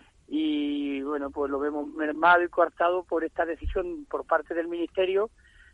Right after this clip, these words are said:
que el veintidós de septiembre, cuando aprobó el Real Decreto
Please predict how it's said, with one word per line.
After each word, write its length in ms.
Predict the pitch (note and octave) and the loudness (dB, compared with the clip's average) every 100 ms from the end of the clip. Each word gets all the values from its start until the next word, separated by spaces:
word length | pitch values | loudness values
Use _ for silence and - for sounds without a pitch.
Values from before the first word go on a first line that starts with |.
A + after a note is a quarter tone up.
| _ _ | _ _
que 880 | F#3+ D#3+ D#3+ D#3 D3 C#3+ C#3+ C#3+ C#3+ | -4 0 2 2 0 0 0 -2 -4
el 120 | D3 C#3+ | -6 -2
veintidós 440 | D3+ C3+ D3 D3+ | -2 -2 -2 2
de 120 | E3 | 0
septiembre, 460 | D#3+ - F#3 E3+ D3 | -2 -4 -2 0 0
cuando 260 | C#3+ C#3 C#3+ | 0 0 0
aprobó 300 | C3 C#3 D#3 | 0 0 0
el 60 | |
Real 220 | D3+ D#3+ D#3 | 4 2 2
Decreto 500 | D3 F3 F3 C#3+ | 0 0 0 -2